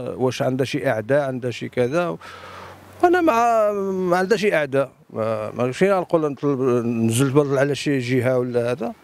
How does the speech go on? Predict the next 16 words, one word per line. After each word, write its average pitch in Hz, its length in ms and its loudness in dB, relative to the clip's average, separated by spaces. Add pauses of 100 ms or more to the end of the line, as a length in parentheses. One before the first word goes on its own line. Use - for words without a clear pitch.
(760)
ولهذا 226 540 4 (800)
رجعت، 135 420 0 (460)
رجعت 143 280 2
للدار. 185 420 0
ملي 180 200 2
رجعت 156 320 0
للدار 180 360 -2
عيطوا 143 600 0
لي 131 120 2
ولادها، 131 460 0
قالوا 139 300 -2
لي: 123 100 -2
"يا، 113 800 -2
يا 107 60 0
خالي، 127 340 2
راه 127 920 -2